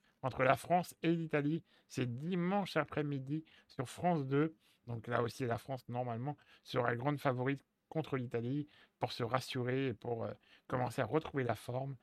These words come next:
Donc voilà, c'est la suite du tournoi Destination. C'est dimanche à quinze heures. Et les deux autres rencontres ont lieu, elles, samedi, par contre.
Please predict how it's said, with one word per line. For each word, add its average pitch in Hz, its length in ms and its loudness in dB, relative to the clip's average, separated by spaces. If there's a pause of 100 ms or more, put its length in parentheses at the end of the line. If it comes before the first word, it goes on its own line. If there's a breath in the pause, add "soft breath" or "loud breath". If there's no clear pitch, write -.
(260 soft breath)
Donc 110 120 -4
voilà, 113 180 -4
c'est 123 160 -4
la 120 120 0
suite 175 340 -6
du 139 160 -4
tournoi 135 400 0 (320)
Destination. 135 680 -2 (280 soft breath)
C'est 117 140 -2
dimanche 131 440 -2
à 170 100 0
quinze 127 280 -4
heures. 143 140 0 (320 soft breath)
Et 127 100 2
les 123 140 0
deux 185 260 2
autres 165 240 2
rencontres 131 460 -2
ont 135 80 -2
lieu, 147 200 2
elles, 147 200 -2
samedi, 165 340 -2
par 117 220 -6
contre. - 260 -16